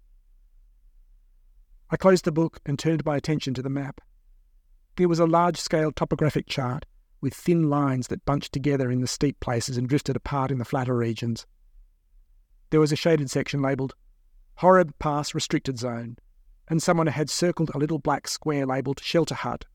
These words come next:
in the middle of it. A short distance away, another square appeared with the words,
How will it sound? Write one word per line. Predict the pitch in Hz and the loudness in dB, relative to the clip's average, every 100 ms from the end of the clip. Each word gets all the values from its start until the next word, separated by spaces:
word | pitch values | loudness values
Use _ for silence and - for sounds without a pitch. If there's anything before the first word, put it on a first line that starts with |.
| _ | _
in | 151 | 0
the | 143 | 2
middle | 147 139 | 2 0
of | 113 | -2
it. | - - _ _ _ _ _ _ _ - | -6 -12 _ _ _ _ _ _ _ -2
A | |
short | - 185 | 2 2
distance | 165 180 151 - | 4 2 0 -2
away, | 139 120 131 - _ _ _ | -2 -2 -6 -10 _ _ _
another | - 160 180 | 2 4 6
square | 160 - 123 117 | 2 -2 -2 -2
appeared | - - 131 123 - _ _ _ | -6 -4 -2 -2 -6 _ _ _
with | 151 | -2
the | 139 | 0
words, | 143 147 139 - | 2 2 0 -4